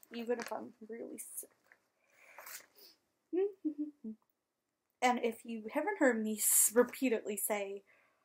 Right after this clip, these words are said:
um, that, so, you, if you haven't watched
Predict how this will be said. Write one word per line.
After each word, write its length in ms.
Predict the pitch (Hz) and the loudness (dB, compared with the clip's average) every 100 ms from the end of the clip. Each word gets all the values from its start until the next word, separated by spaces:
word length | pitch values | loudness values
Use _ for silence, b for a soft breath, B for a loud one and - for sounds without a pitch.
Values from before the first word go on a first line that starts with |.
| b - | b -2
um, 380 | 214 208 208 208 _ _ _ _ _ _ _ _ _ _ _ _ _ _ - - _ B B B B B _ _ _ _ _ _ _ _ | 0 0 -4 -16 _ _ _ _ _ _ _ _ _ _ _ _ _ _ -20 -20 _ B B B B B _ _ _ _ _ _ _ _
that, 520 | 220 220 202 208 - _ _ _ _ - | 0 2 2 -2 -8 _ _ _ _ -8
so, 400 | - 285 - - _ _ _ _ _ _ - - _ _ _ _ _ _ - _ _ _ _ _ _ _ _ _ _ _ _ _ _ _ _ _ | 0 2 2 -4 _ _ _ _ _ _ -20 -20 _ _ _ _ _ _ -20 _ _ _ _ _ _ _ _ _ _ _ _ _ _ _ _ _
you, 560 | 240 294 311 320 320 - - | -4 -2 0 -2 -4 -8 -4
if 200 | 247 - | -4 -2
you 140 | 285 | 0
haven't 220 | 311 311 254 | 0 0 0
watched 460 | 233 226 - - | -2 -4 -10 -14